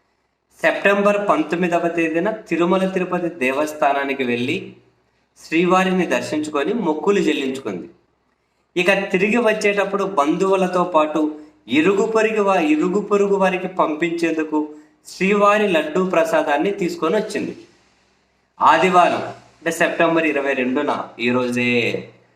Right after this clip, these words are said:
ఆదివారం రోజున లడ్డూ ప్రసాదాన్ని పంచేందుకు బయటకు తీయగా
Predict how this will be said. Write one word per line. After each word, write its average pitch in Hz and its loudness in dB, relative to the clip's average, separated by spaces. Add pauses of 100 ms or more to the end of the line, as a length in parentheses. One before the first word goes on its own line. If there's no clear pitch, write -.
(320)
ఆదివారం 160 2 (1300)
రోజున 156 2 (420)
లడ్డూ 151 4
ప్రసాదాన్ని 185 0
పంచేందుకు 160 0
బయటకు 147 0
తీయగా 139 0